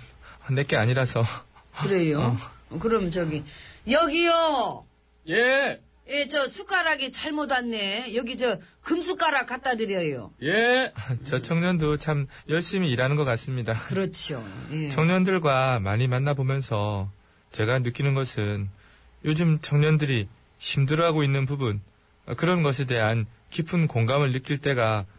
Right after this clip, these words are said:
Speaker 1: 참으로 많다는 것입니다.
Speaker 2: 공감을?
Speaker 1: 예.
Speaker 2: 그 예를 들면 어떤?
Speaker 1: 공부 열심히 하라는 거.
Speaker 2: 공부 열심히.
Speaker 1: 저도 공부하기가 힘들었던 적이 있었기 때문에 그러한 힘든 부분을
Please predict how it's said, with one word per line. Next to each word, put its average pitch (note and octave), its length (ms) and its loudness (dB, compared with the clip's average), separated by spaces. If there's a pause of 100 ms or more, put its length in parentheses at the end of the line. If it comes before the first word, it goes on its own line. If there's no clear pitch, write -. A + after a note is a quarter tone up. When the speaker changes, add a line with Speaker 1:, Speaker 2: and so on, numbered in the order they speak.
(140)
Speaker 1:
참으로 D3 400 2
많다는 A2+ 400 0
것입니다. B2+ 540 -2 (480)
Speaker 2:
공감을? G3 720 0 (540)
Speaker 1:
예. B2 260 0 (600)
Speaker 2:
그 F#3+ 180 -6
예를 A#3 320 2
들면 D#3+ 300 -2
어떤? D3+ 520 -4
Speaker 1:
공부 F#3+ 300 2
열심히 C#3 320 2
하라는 B2 300 0
거. F#2 120 -4
Speaker 2:
공부 F3 240 -2
열심히. E3+ 380 -2 (220)
Speaker 1:
저도 D3+ 460 2
공부하기가 B2+ 840 0 (140)
힘들었던 D3+ 580 0
적이 D3 260 -2
있었기 D#3 360 -4
때문에 A2 520 0 (600)
그러한 C#3+ 340 0
힘든 C3+ 380 0
부분을 C3+ 560 0